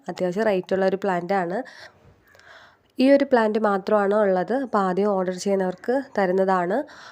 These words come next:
അപ്പോൾ ഈ പ്ലാന്റിന് റേറ്റ്, റേറ്റ് വരുന്നത് എഴുപത് രൂപയാണ്, സെവൻ സീറോ ആണ് റേറ്റ് വരുന്നത്.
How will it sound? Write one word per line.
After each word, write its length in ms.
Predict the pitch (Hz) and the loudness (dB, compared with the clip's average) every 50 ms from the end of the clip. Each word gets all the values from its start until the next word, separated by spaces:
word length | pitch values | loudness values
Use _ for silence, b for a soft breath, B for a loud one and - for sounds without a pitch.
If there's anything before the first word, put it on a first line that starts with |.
| B B | B B
അപ്പോൾ 140 | - 240 | -2 0
ഈ 180 | 247 220 247 254 | 0 2 2 0
പ്ലാന്റിന് 560 | 247 - 247 233 226 214 220 220 240 240 214 | 2 2 2 2 2 2 2 2 2 2 2
റേറ്റ്, 540 | 214 196 190 185 - _ _ - - 185 196 | 2 0 0 -2 -6 _ _ -4 -4 0 2
റേറ്റ് 340 | 202 196 196 190 196 - 220 | 4 4 4 2 2 2 2
വരുന്നത് 460 | 220 208 196 196 180 180 170 170 233 | 2 4 2 0 -2 -4 -4 -2 -2
എഴുപത് 520 | 247 - 214 202 190 185 185 196 190 196 | 0 0 2 0 0 0 0 0 0 2
രൂപയാണ്, 640 | 190 196 185 185 196 190 180 170 160 185 240 277 269 | 2 2 2 4 2 2 2 0 0 0 -2 -2 -2
സെവൻ 420 | - - - 190 180 180 208 220 208 - | -4 -4 -2 0 2 2 0 -2 -2 -4
സീറോ 360 | - 202 185 180 185 202 202 | -2 0 0 2 2 2 2
ആണ് 260 | 185 170 175 214 240 | 2 0 0 0 0
റേറ്റ് 340 | 240 214 180 175 - - 208 | 0 -2 -4 -4 -4 -2 -2
വരുന്നത്. 540 | 196 175 165 160 160 160 156 190 262 339 | -2 -2 -2 -4 -6 -6 -4 -4 -4 -4